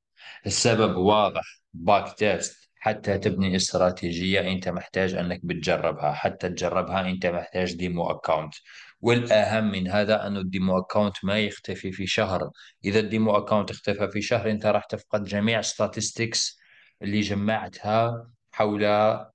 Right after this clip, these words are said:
هاي الطريقة بتاع التداول. فبالتالي ننصحك أنك على الماتريكس اي اي اطلب حساب تجريبي حيعطوك.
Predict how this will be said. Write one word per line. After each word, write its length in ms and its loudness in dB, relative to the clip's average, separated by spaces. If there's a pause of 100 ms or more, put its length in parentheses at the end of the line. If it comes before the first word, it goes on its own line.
هاي 220 0
الطريقة 540 0
بتاع 300 -4
التداول. 480 0
فبالتالي 600 -2
ننصحك 720 -2
أنك 300 -2
على 220 0
الماتريكس 560 0
اي 80 -2
اي 220 4
اطلب 460 0
حساب 440 -6
تجريبي 580 0
حيعطوك. 640 2